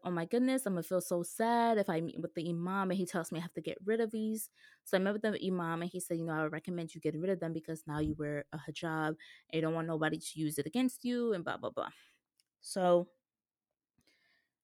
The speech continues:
I went home right after that, and I hid all my photos, and I put all my videos on private, and I thought I would feel some type of way, but I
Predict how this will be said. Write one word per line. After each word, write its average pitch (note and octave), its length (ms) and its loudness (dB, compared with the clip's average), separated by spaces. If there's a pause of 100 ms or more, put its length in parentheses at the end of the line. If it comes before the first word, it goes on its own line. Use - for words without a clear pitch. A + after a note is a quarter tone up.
(240)
I F3+ 160 10
went F3 200 6
home A3+ 280 6
right F3+ 140 6
after - 240 0
that, F3 360 2
and D#3 140 4
I D#3 100 0
hid F3+ 240 2
all F#3+ 120 0
my G#3 140 0
photos, F3 640 2 (560)
and E3+ 640 0 (100)
I E3 80 2
put - 300 -2
all E3+ 100 0
my F#3 140 0
videos F3+ 340 2
on E3 80 -2
private, F#3 500 -2 (420)
and A3+ 100 0
I A#3+ 80 2
thought C4+ 300 2
I C4 100 4
would A#3+ 140 4
feel G3+ 220 0
some A3 140 0
type A3 240 -2
of G#3+ 140 -4
way, F#3+ 220 2
but F#3 280 -2
I F#3 220 0